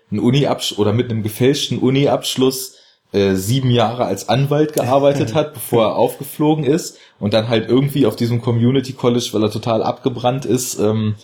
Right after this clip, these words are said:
Speaker 1: noch einen Abschluss machen will, um dann wieder
Speaker 2: Mhm.
Speaker 1: in, und will eigentlich nur schnellstmöglich in den Beruf wieder zurück, nur dann halt so
Speaker 2: Mhm.
Speaker 1: auf legalem Wege. Jeff ist so, ähm,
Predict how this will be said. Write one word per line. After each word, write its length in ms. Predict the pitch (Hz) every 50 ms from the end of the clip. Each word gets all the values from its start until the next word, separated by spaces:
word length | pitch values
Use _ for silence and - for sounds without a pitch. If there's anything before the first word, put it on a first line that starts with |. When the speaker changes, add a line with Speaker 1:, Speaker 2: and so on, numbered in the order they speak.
| - - - _ _ _ _ _
Speaker 1:
noch 180 | - 110 107 104
einen 80 | 110
Abschluss 380 | 90 120 123 - - 147 135 -
machen 280 | 135 139 - - 135 120
will, 140 | 131 135
um 140 | 123 110 117
dann 200 | 107 101 104 101
wieder 240 | 110 131 120 123 123
Speaker 2:
Mhm. 40 | 120
Speaker 1:
in, 220 | 117 117 - 104 -
und 180 | - 110 107
will 120 | 120 139 135
eigentlich 300 | - 123 - 123 120 -
nur 140 | 127 117
schnellstmöglich 720 | 117 - 127 120 123 123 - - 127 123 123 113 117 113 -
in 80 | 107
den 160 | 110 107 107 101
Beruf 340 | 104 101 117 143 160 - -
wieder 200 | 180 156 156 151
zurück, 400 | - - 123 135 160 165 - -
nur 120 | 113 110
dann 200 | 110 110 107 113
halt 140 | 113 110 123
so 80 | 127 -
Speaker 2:
Mhm. 40 | 90
Speaker 1:
auf 120 | 104 -
legalem 500 | 101 101 95 104 98 110 120 131 131 127 123
Wege. 340 | 127 127 123 131 147 143 - - - - - - - _ _ _ _
Jeff 300 | - 98 104 117 120 -
ist 220 | 120 135 143 127 -
so, 440 | 123 120 117 117 113 113 101 82
ähm, 300 | 104 101 101 98 95 95